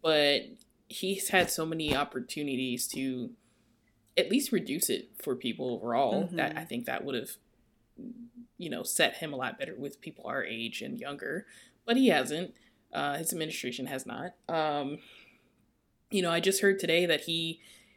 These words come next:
Speaker 1: is basically saying that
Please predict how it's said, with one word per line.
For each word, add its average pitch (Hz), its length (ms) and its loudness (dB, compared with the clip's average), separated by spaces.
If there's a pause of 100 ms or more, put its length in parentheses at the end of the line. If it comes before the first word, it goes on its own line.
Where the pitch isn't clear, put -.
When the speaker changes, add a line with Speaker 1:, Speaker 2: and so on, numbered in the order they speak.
Speaker 1:
is 165 160 0
basically 165 540 0
saying 160 540 0 (560)
that - 300 0